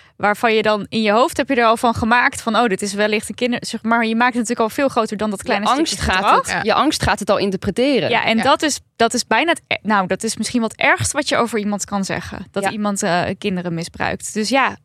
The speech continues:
Speaker 3: En dan zeg je het
Speaker 1: ga
Speaker 3: niet.
Speaker 1: dat maar eens op tafel gooien.
Speaker 3: Ja.
Speaker 1: Maar dat hoeft dus helemaal niet, want het is alleen dat stukje gedrag waarvan je zegt,
Speaker 3: Ja.
Speaker 1: dit vind ik onprettig. Ja, maar ik zou het ook heel moeilijk vinden, hoor.
Speaker 2: Het is moeilijk. En
Speaker 1: Want het
Speaker 2: toen
Speaker 1: hangt er
Speaker 2: ja.
Speaker 1: allemaal aan vast. En
Speaker 2: Ja.
Speaker 1: je, we,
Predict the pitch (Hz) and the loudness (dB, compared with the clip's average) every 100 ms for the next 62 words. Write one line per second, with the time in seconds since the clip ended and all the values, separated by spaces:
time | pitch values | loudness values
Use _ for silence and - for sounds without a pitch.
0 | - 208 220 214 196 - 311 330 453 277 | -6 0 2 2 0 2 2 4 4 0
1 | 254 247 233 240 254 226 302 359 - 214 | 2 2 2 2 -2 0 2 2 0 -6
2 | - 180 196 214 240 - 349 - 403 285 | -4 0 2 2 0 2 2 4 0 0
3 | 226 208 190 247 - 262 269 269 285 262 | 0 -2 -6 -8 -6 -4 -4 -4 -4 -2
4 | 277 285 - 277 277 - 254 254 247 - | -2 -4 -6 -6 -6 -6 -2 0 0 -2
5 | 208 - 185 175 175 170 175 - 220 277 | -6 -4 -6 -6 -6 -8 -8 -10 -2 -2
6 | - - _ _ 254 247 - 190 - 185 | -2 -10 _ _ -4 -2 -6 -8 -8 -10
7 | - 233 233 - - 226 196 - - 262 | -4 -4 -4 -8 -4 -2 0 -2 -4 -2
8 | 254 - 392 320 214 180 180 - 175 180 | -2 -2 0 0 0 -2 -4 -6 -6 -4
9 | 247 494 _ _ _ _ _ _ - 233 | -6 -8 _ _ _ _ _ _ -6 -2
10 | 330 302 254 240 339 330 302 320 320 294 | 2 2 2 2 2 2 2 2 4 4
11 | 262 226 233 233 254 - 269 - | 4 2 2 0 0 0 2 0